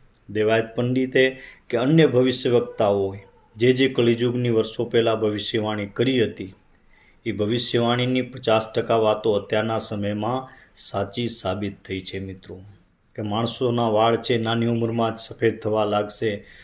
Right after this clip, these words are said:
નાના બાળકો કજિયાખોર હશે, અનેક આવી વાતો. અને બાબા વેગાએ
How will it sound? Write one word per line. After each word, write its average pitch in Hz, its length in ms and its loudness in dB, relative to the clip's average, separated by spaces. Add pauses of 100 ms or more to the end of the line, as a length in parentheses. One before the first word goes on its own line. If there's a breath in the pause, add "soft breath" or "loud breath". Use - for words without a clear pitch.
(200 loud breath)
નાના 110 300 -2
બાળકો 104 420 0
કજિયાખોર 107 760 0
હશે, 107 260 0 (600 soft breath)
અનેક 135 300 2
આવી 110 220 0
વાતો. 98 340 -4 (260)
અને 104 160 -12
બાબા 104 360 0
વેગાએ 117 440 4